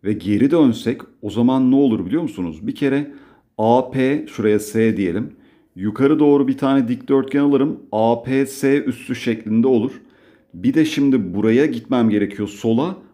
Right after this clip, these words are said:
Onun için de arkadaşlar şöyle simetri alıp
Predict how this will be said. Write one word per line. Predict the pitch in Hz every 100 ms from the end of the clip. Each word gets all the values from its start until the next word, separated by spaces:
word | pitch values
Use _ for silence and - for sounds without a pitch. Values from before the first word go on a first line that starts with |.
| _ -
Onun | 117 151
için | 156 151 120 110
de |
arkadaşlar | 101 90 98 95 - 135 151 - - _ _
şöyle | - - 127 120
simetri | 110 - 110 139 147 131
alıp | 107 110 -